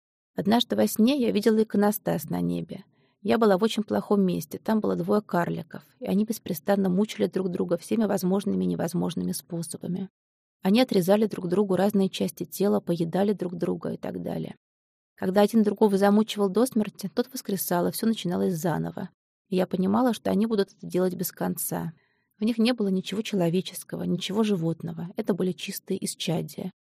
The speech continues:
И это повторялось снова и снова. Мне было там плохо. А потом я видела, как будто к окнам подошла вода. И это была какая-то чудовищная бледно-зелёная пена. И я увидела, что мои руки уже по локоть в этой пене.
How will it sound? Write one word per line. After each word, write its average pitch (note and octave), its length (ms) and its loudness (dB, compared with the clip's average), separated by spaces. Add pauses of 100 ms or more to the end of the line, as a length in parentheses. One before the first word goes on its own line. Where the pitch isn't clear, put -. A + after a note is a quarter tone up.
(280)
И A3+ 60 -2
это F3+ 160 -2
повторялось G3 600 -2
снова F3 320 -2
и F#3+ 60 0
снова. E3+ 520 -6 (600)
Мне A3 160 4
было A#3+ 200 6
там G#3 200 4
плохо. F3+ 500 -2 (340)
А - 80 -4
потом F#3 280 2
я G#3+ 160 6
видела, A3 400 4
как - 180 -4
будто G3+ 280 0
к - 120 -4
окнам A3 300 2
подошла F#3 460 0
вода. E3+ 480 0 (380)
И G3+ 80 0
это A3 160 2
была G3+ 220 2
какая-то G#3 400 0
чудовищная G3 720 0
бледно-зелёная F#3+ 800 2
пена. F3 500 -2 (520)
И F#3+ 60 -2
я F#3+ 160 4
увидела, G3+ 340 2
что - 180 -4
мои F#3 200 2
руки G#3 260 0
уже F#3+ 180 -2
по F3+ 100 -2
локоть G3 400 0
в F#3 60 -2
этой G3 200 0
пене. F3+ 500 -4